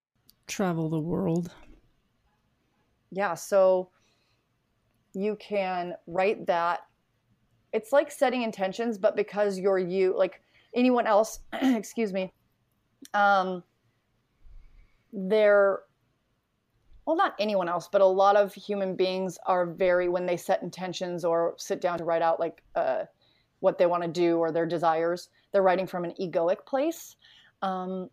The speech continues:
Speaker 2: but you've had such experience in all these different dimensional awarenesses that when you write that, it'll be easier to tap into. So, um, let me ask, let me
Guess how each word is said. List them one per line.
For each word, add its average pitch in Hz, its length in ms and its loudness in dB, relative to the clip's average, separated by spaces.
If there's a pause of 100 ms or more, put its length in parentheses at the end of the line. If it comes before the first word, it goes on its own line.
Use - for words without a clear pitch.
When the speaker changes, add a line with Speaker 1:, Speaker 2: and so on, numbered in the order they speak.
(580)
Speaker 2:
but 202 160 -2
you've 220 180 0
had 220 180 2
such 208 200 0
experience 196 560 -2
in 180 120 -4
all 185 200 2
these 170 340 -2 (280)
different 190 380 -2 (380)
dimensional 175 720 -2
awarenesses 170 560 -4
that - 320 -2
when 180 260 -4
you 190 160 -2
write 185 320 0
that, 156 320 0
it'll 165 200 -4
be 160 200 -8
easier 160 360 -2
to 160 100 -16
tap 156 300 -8
into. 165 340 -8
So, 165 320 -4 (560)
um, 185 640 -4 (280)
let 254 120 2
me 359 120 -2
ask, 226 320 -4
let 226 160 0
me 277 280 0